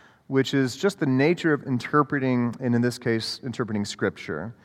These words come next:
And I trust that God's gonna meet us today in, in this very important subject. But I wanna begin with an experiment. If this sermon is about the nature of interpretation, I thought it'd be interesting to begin with an experiment of how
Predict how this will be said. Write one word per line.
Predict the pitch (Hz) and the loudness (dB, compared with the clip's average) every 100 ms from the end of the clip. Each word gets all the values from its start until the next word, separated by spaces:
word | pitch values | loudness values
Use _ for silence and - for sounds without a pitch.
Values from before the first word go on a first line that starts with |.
| - - - _ - | -20 -20 -20 _ 0
And | 143 | 4
I | 165 | 6
trust | 202 180 | 6 6
that | 147 | 8
God's | 151 139 | 6 6
gonna | 143 | 4
meet | 131 139 | 6 6
us | 131 - | 4 2
today | 127 123 123 113 | 2 4 4 4
in, | 107 | 0
in | 85 107 - | -2 -6 -4
this | 117 - | -6 -8
very | 110 127 131 123 | -2 2 2 2
important | 110 120 113 113 110 - - - | -2 -2 -2 -2 -4 -6 -20 -14
subject. | - 101 92 85 - - | -4 -2 -2 -8 -8 2
But | 165 | 6
I | 202 | 8
wanna | 254 | 8
begin | 202 165 202 208 | 6 6 6 8
with | 185 156 | 6 6
an | |
experiment. | 135 - - - 143 131 107 87 - - - _ _ _ _ _ | 2 -2 -2 4 6 6 4 0 -8 -20 -20 _ _ _ _ _
If | 151 | -4
this | - 180 | 2 2
sermon | - 214 208 | 6 6 8
is | 185 156 | 6 6
about | 160 160 | 6 6
the | 151 | 4
nature | 143 156 160 156 | 2 2 2 0
of | 139 | 0
interpretation, | 127 156 143 151 151 180 | 0 -2 0 0 2 2
I | |
thought | 247 269 | 2 4
it'd | 247 | 2
be | 208 | 2
interesting | 175 165 180 190 180 | 2 0 0 0 -2
to | 165 | -4
begin | 143 143 117 139 151 | -4 -4 0 2 2
with | 143 | 2
an | 127 | 2
experiment | 120 - - 147 160 160 156 | -2 -6 -2 4 4 4 2
of | 135 117 | 0 -2
how | - 151 143 135 | 4 6 6 4